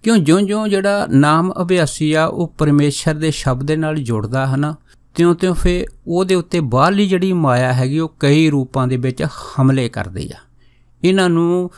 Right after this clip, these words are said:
ਸਾਨੂੰ ਗੁਰਬਾਣੀ ਦੇ ਵਿੱਚ ਇੱਕ ਨਹੀਂ, ਅਨੇਕਾਂ ਪ੍ਰਮਾਣ ਮਿਲਦੇ ਆ। ਜਿਵੇਂ ਕਬੀਰ ਸਾਹਿਬ ਮਹਾਰਾਜ ਨੇ ਆਖਿਆ ਹੈ, "ਕਬੀਰ ਆਈ ਮੁਝ ਪੈ ਅਨਕ ਕਰੇ ਕਰ ਭੇਸ, ਹਮ ਰਾਖੇ ਗੁਰੂ ਆਪਣੇ ਉਨ ਕੀਨੋ ਆਦੇਸ਼।" ਕਹਿੰਦੇ ਮਾਇਆ ਸੂਖਮ ਰੂਪ ਦੇ ਵਿੱਚ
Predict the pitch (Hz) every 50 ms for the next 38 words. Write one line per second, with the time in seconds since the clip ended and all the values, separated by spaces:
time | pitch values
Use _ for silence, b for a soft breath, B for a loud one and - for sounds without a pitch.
0 | b - - - 143 135 143 156 156 139 127 123 123 127 131 135 143 143 147 147
1 | 151 143 - - - 135 131 - 156 156 156 147 135 127 127 - - - 147 135
2 | - 139 120 113 113 113 107 104 98 101 104 101 101 110 113 117 - - - _
3 | - - 113 127 147 147 139 - - 131 127 139 143 139 - - 143 135 139 131
4 | 123 127 131 131 127 120 110 - - 143 131 120 123 120 127 b b b b b
5 | b b _ - 127 120 123 131 143 151 156 160 - - - 123 127 135 147 147
6 | 143 135 120 120 123 123 143 139 - 160 160 156 - - - 135 143 156 156 -
7 | 151 135 - - 139 127 131 131 127 127 - 123 120 123 120 120 - 131 113 104
8 | 117 143 156 - - - - - - b b b b - - - 156 190 214 190
9 | 175 165 156 147 - 160 147 139 135 151 151 143 135 131 - 151 147 156 156 -
10 | - 185 208 226 220 - - 160 143 135 127 127 - - 123 117 107 95 82 73
11 | - - - - - - - B B B B B B B B B - - 160 160
12 | 165 165 170 165 147 135 127 123 127 135 143 147 143 - - - 139 139 131 -
13 | 151 151 147 135 135 135 127 123 143 131 131 127 123 127 123 123 123 - - _
14 | _ - 143